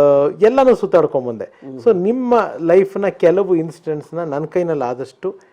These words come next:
Speaker 1: ಒಂಚೂರು ರಿವೈಂಡ್ ಮಾಡೋದಕ್ಕೆ ಪ್ರಯತ್ನ ಪಟ್ಟೆ. So ರಿವೈಂಡ್ ಮಾಡಿ ಇವಾಗ ಲೈಫ್ನ ಒಂದ್ಸತಿ ಹಿಂದೆ ನೋಡಿದಾಗ ಏನ್ ಅನ್ಸುತ್ತೆ ನಿಮ್ಗೆ?
Speaker 2: ತುಂಬಾ ಚಾಲೆಂಜಸ್ ಇತ್ತು,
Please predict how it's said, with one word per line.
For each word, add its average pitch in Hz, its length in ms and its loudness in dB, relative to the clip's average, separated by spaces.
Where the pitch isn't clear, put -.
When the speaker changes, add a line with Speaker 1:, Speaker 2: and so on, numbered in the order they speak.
Speaker 1:
ಒಂಚೂರು 143 300 -6
ರಿವೈಂಡ್ 190 280 4
ಮಾಡೋದಕ್ಕೆ 135 320 -4
ಪ್ರಯತ್ನ 127 300 -6
ಪಟ್ಟೆ. - 580 -16
So 208 160 4
ರಿವೈಂಡ್ 240 400 6
ಮಾಡಿ 185 260 4
ಇವಾಗ 180 240 4
ಲೈಫ್ನ 165 420 2
ಒಂದ್ಸತಿ 165 300 -4
ಹಿಂದೆ 170 280 -4
ನೋಡಿದಾಗ 135 360 -4
ಏನ್ 139 280 -6
ಅನ್ಸುತ್ತೆ 113 360 -12
ನಿಮ್ಗೆ? - 140 -20
Speaker 2:
ತುಂಬಾ 147 240 -4
ಚಾಲೆಂಜಸ್ 135 760 -10
ಇತ್ತು, - 240 -16